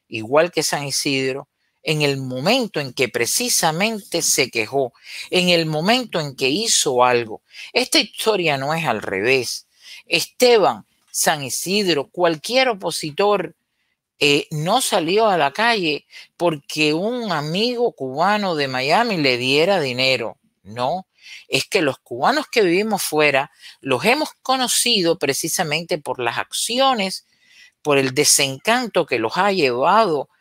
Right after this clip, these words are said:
a ser contestatario contra la dictadura.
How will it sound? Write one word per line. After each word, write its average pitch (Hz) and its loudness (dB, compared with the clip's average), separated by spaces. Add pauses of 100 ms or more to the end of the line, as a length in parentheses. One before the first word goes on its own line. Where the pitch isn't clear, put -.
(340)
a 123 0
ser 147 0
contestatario 151 0
contra 120 -4
la 113 2
dictadura. 107 -2